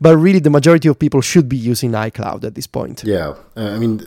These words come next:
Speaker 2: pho-, photo stream is there for people who are still running very old versions of i-, iPhoto on a, a very old Mac. Uh, basically, people who can't move up to, uh, to Photos in O S ten, which I think is Yosemite and later.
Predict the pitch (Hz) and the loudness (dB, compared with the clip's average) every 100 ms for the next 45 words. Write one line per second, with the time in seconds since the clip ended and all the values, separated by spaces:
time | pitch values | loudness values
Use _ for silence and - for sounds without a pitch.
0 | - - 151 151 - 165 175 - 120 104 | -12 0 0 0 2 4 4 2 0 2
1 | 113 113 107 - 113 120 107 98 135 113 | 2 0 -2 -6 -4 -2 -2 -2 0 2
2 | 107 107 95 101 110 113 107 95 101 - | 2 0 -2 0 0 0 -2 0 -2 -2
3 | 107 95 98 101 98 104 104 107 101 123 | -6 -4 -2 -4 -6 -8 -6 -6 -6 -4
4 | 92 - - _ - 104 92 92 101 101 | -6 -8 -20 _ -6 -4 -4 -6 -4 -4
5 | 104 101 95 90 82 90 90 - - - | 0 0 -2 -6 -8 -8 -8 -10 -20 -20
6 | - - - - - - 135 - 104 127 | -18 -4 2 2 0 0 -2 0 -2 -2
7 | 120 101 98 - 117 107 110 104 104 - | -2 -4 -6 -6 -6 -4 -6 -4 -6 -8
8 | - 107 92 95 - - - _ - 95 | -10 -6 -6 -8 -12 -20 -20 _ -10 -8
9 | 87 82 - - - 107 - 120 113 113 | -8 -12 -14 -18 -10 -8 -2 -2 0 -2
10 | 101 95 92 - 110 104 101 117 139 139 | 0 -2 -4 -4 -2 -2 -4 -2 0 0
11 | 113 104 120 123 127 147 135 135 170 | -2 -2 -2 -2 -2 -2 0 -2 -4